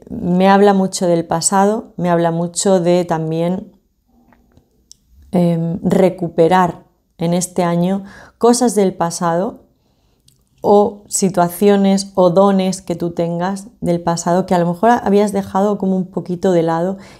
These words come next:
y las vas a tener como, eh, bueno, las vas a tener si tú quieres, por supuesto,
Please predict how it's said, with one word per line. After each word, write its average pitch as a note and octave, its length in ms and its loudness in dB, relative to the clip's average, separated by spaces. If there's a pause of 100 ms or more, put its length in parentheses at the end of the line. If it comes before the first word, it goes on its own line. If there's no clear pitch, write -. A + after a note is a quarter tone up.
y F#3 60 -2
las F3+ 200 0
vas G3 200 0
a G#3 80 0
tener F#3+ 260 -2
como, G3 500 0 (500)
eh, F3 440 -2
bueno, G3 220 2
las D#3 140 -2
vas D#3+ 180 -4
a F3+ 80 0
tener G3+ 180 0
si E3 140 -6
tú D3+ 140 -6
quieres, F3+ 240 -2
por E3 140 -10
supuesto, F#3 500 -6